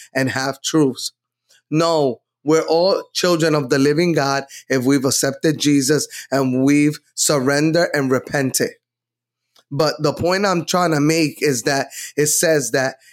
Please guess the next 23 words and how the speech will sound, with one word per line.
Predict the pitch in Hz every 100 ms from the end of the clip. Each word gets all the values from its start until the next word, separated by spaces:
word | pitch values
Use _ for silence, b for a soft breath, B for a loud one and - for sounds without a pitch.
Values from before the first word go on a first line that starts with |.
| b
he | - - 202 208 220 220
who | 156 165
practices | 156 - 170 185 185 156 139 151 147 127 B B B
the | 123 143
desires | 127 139 117 143 160 147 139 - -
of | 139 120
the | 127
devil | 120 143 143 165 - 175 214 208 _ _ _ _ _ _ _ _ _
is | - 139
be-, | 123 -
because | 151 147 143 131
what? | 139 143 - B B B
Those | 127 170 185 185
are | 175
the | 156
characteristics. | 156 160 156 151 151 139 165 160 143
Why? | 139 123 117 B B
Because | 139 139 107
that's | 135 131
their | 135
father. | 123 117 107 113 - _ _ _ _ _ _ _ _ _ _ _
When | 151 160 160 151 151
we | 190 285 233 165 147